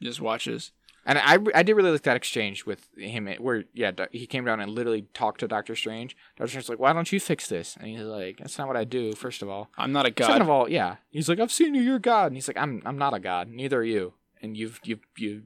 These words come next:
Speaker 2: flew too close to the sun on this one, big guy."
Speaker 1: You, come on, you gotta fall now, Icarus. Sorry, my man. Peace.
Speaker 2: So I think that's cool. I, although Uatu really does have a lot of more power than maybe he let on there. Although I,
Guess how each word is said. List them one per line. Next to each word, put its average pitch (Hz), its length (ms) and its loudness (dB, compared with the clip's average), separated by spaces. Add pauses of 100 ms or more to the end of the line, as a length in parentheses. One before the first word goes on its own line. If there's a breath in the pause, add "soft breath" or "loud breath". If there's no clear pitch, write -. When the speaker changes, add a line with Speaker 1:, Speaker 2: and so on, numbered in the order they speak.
(100)
Speaker 2:
flew - 240 2
too 160 140 0
close 156 240 0
to 156 60 -2
the 147 60 0
sun 139 200 0
on 123 80 -2
this 120 160 -6
one, 117 120 -8
big 113 120 -2
guy." 113 200 2
Speaker 1:
You, 135 200 -4
come 147 160 -2
on, 131 180 0
you 139 120 2
gotta 135 160 8
fall 139 220 2
now, 127 260 2
Icarus. 113 380 0
Sorry, 123 380 2
my 117 80 -2
man. 120 340 -2 (720)
Peace. 143 160 4
Speaker 2:
So 131 80 4
I 120 180 8
think 147 160 4
that's 98 160 0
cool. - 180 -10
I, 175 140 2 (160)
although 160 500 8
Uatu 139 400 2
really 117 160 -2
does 101 240 -4
have 87 460 -14
a 92 80 -8
lot 87 220 -8
of - 160 -18 (340)
more 95 240 -8
power 90 320 -4
than 90 100 -12
maybe 90 180 -10
he 107 100 -12
let 98 180 -8
on 101 140 -12
there. 104 180 -6
Although 151 420 2
I, 139 120 2